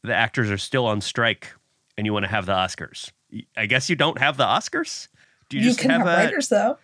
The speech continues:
Speaker 2: so you can have jokes.
Speaker 1: Maybe it's an all writers Oscars, which would be hilarious.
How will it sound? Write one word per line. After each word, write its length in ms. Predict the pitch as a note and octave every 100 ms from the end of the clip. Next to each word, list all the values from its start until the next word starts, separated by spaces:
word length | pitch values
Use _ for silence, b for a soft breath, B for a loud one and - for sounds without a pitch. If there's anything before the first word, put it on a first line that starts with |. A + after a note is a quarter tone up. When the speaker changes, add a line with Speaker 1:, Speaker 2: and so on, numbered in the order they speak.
| _
Speaker 2:
so 160 | - G#3
you 80 | G3
can 120 | G3
have 100 | D#3
jokes. 600 | F3 A#3 C#4+ - - - _ -
Speaker 1:
Maybe 200 | F3 F3+
it's 140 | E3
an 80 | D3+
all 280 | C3 C#3+ D3+
writers 380 | B2+ A#2 D3+ D3
Oscars, 580 | C#3 E3 - F#3 G3
which 240 | D3 C3 -
would 120 | A2
be 220 | A#2+ A2
hilarious. 920 | G#2 A2 G#2 G#2 A2 C3 E3+ G3 -